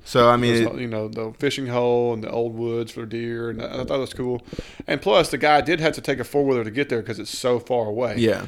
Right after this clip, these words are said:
Speaker 2: So that right there could leave you to the effect of you wouldn't be able to know this fence was being created, thus it being so far away. So it does give it some plausibility. I'm not gonna beat it to death. It just, it did kinda stun me to have such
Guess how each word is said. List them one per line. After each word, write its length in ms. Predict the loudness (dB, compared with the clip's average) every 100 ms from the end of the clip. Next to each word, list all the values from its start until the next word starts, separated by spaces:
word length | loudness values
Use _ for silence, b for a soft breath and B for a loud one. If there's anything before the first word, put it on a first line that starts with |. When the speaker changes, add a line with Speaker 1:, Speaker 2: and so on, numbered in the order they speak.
| -4
Speaker 2:
So 160 | -2
that 220 | 4 4 6
right 200 | 4 2
there 240 | 4 4
could 300 | 2 0 -2
leave 180 | 0 -2
you 40 | -4
to 100 | -8
the 100 | -6
effect 380 | -4 -2 -2 -2
of 220 | -4 -4
you 100 | -4
wouldn't 240 | -4 -4 -2
be 80 |
able 160 | -4 -4
to 80 | -2
know 160 | 0
this 140 | 0 -2
fence 200 | -6 -8
was 100 | -10
being 160 | -10
created, 360 | -8 -6 -6 -4
thus 240 | -4 -4
it 100 | -6
being 180 | -8 -8
so 160 | -8 -10
far 220 | -8 -8
away. 320 | -4 -2 -2 -4 B B B
So 140 | 0 2
it 80 |
does 220 | 6 4 4
give 140 | 0
it 20 | -2
some 120 | 0
plausibility. 800 | 2 2 2 2 4 4 0 -4 -6
I'm 120 | -2
not 120 | 0
gonna 140 | 0 0
beat 140 | 0
it 60 | 0
to 80 | 0
death. 360 | 2 2 0
It 140 | -4 -6
just, 340 | -6 -6 -8
it 100 | -6
did 180 | -4 -2
kinda 180 | -4 -4
stun 340 | -4 -4 -2
me 120 | -2
to 80 | -4
have 240 | -2 -2 -2
such 480 | -4 -4 -4 -8